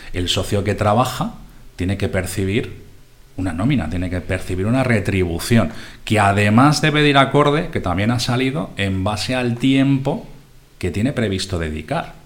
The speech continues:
Esto del socio que está ocho horas trabajando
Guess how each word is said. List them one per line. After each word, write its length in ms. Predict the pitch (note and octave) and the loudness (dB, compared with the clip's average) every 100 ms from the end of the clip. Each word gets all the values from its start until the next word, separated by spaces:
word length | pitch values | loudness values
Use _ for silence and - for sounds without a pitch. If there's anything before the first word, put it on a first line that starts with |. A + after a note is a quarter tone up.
| - - - - - - | -20 -20 -20 -20 -20 -6
Esto 260 | - - G#2+ | -2 0 0
del 180 | G#2+ G#2 | 2 2
socio 400 | - A2 - G#2 | 2 -2 -2 -2
que 60 | G2+ | -2
está 180 | - G2+ | -2 -2
ocho 260 | G2 G#2+ | 0 -2
horas 420 | A2 A2 G#2 - - - - G2 | 0 0 0 -4 -12 -20 -4 0
trabajando 680 | G2 G2 A#2 A2 G#2+ F#2+ | 0 2 4 4 2 -2